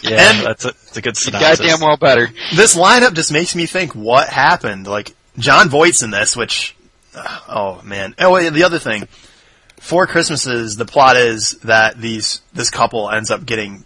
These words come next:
Speaker 2: tied up to go see all their four parents on Christmas Day. And they're all divorced, which I, I love that plot. That's, that's a great way, great way for a movie. But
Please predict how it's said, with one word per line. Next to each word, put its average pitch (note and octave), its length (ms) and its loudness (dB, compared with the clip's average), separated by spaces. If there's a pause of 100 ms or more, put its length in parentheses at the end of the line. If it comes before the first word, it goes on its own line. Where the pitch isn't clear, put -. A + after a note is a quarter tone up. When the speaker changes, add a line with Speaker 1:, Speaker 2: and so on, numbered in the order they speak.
(140)
Speaker 2:
tied A2 260 0
up G#2+ 180 0
to A2+ 80 -10
go G#2 180 -6
see G#2+ 300 -6
all A2+ 320 0
their G#2+ 140 -4
four A2 240 -4
parents G#2+ 540 -6 (600)
on A#2 200 0
Christmas A#2 420 -4
Day. G#2 460 -4 (260)
And D3+ 120 -2
they're D#3+ 80 4
all D3 120 6
divorced, G#2+ 520 -4
which - 280 -10
I, G#2+ 200 -2
I G#2 240 -4
love G2+ 220 -6
that F#2+ 180 -6
plot. F#2+ 340 -8
That's, - 200 -12
that's - 180 -14
a G#2+ 40 -14
great G2 240 -12
way, F#2+ 300 -10
great G#2 280 -12
way G2 180 -8
for G2 160 -16
a F#2+ 40 -16
movie. F#2+ 320 -16
But F#2+ 280 -12